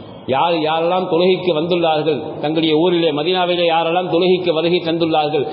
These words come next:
யார் வரவில்லை என்று லிஸ்ட் எடுப்பார்கள். யாரும் வராவிட்டால்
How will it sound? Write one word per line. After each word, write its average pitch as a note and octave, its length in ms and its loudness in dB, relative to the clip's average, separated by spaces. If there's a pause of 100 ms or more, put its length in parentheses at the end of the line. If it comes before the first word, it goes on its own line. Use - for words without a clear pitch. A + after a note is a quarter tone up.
(120)
யார் D#3+ 340 0
வரவில்லை E3+ 400 0
என்று D#3 220 0
லிஸ்ட் E3 320 0
எடுப்பார்கள். B2+ 520 -2 (280)
யாரும் E3+ 400 2
வராவிட்டால் E3+ 680 0